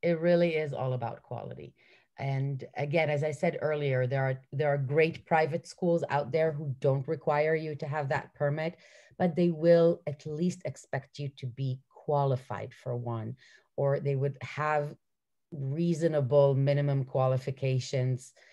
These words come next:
to hire you. Um, if they have no such requirements and they will literally hire anyone, I don't know if I would wanna work there. <laughs>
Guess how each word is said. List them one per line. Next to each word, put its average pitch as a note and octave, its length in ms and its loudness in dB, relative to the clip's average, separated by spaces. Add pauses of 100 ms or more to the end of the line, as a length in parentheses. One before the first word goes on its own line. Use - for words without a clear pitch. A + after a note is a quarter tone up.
(300)
to C#3 80 -4
hire B2+ 480 0
you. A2+ 300 -6 (540)
Um, B2+ 400 0
if C3 160 -6
they C#3 280 0
have D3+ 520 0
no C#3+ 460 0
such F#3+ 380 2
requirements F3+ 720 0
and C3+ 140 0
they C3 80 4
will B2+ 160 0
literally C#3 440 2
hire C3 460 0 (100)
anyone, A3+ 640 2 (1400)
I G3 100 0
don't E4 140 2
know E4+ 120 0
if D#4+ 100 -8
I C#4 100 -4
would C4 140 -4
wanna A3+ 220 -4
work G3 220 -2
there. C#3+ 340 -2
<laughs> F#3 40 -14